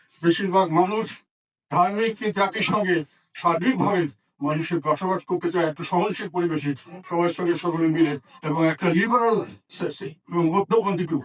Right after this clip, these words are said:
তারা আমরা কেউ, আমরা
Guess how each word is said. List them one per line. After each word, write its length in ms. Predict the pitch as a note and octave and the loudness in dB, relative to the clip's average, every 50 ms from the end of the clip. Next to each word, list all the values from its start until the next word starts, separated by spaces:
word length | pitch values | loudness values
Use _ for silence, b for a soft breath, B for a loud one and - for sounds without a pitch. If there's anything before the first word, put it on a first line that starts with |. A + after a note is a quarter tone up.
| - - | -2 -2
তারা 160 | D#3 D#3 - D3 D3 | 0 0 0 0 0
আমরা 180 | D#3+ D#3+ F3+ G3+ G3+ G3+ _ _ _ _ _ _ _ _ _ _ | 0 0 0 0 0 -2 _ _ _ _ _ _ _ _ _ _
কেউ, 160 | E3+ E3+ F3+ F#3 F#3 - _ _ _ _ _ _ _ _ - - - - F#4+ F#4 - _ - _ _ - _ _ _ _ _ _ _ _ _ _ - | 2 2 2 2 0 -6 _ _ _ _ _ _ _ _ -20 -20 -20 -20 -20 -20 -20 _ -20 _ _ -20 _ _ _ _ _ _ _ _ _ _ -4
আমরা 200 | C#3+ D3+ D#3+ E3 | 0 2 2 2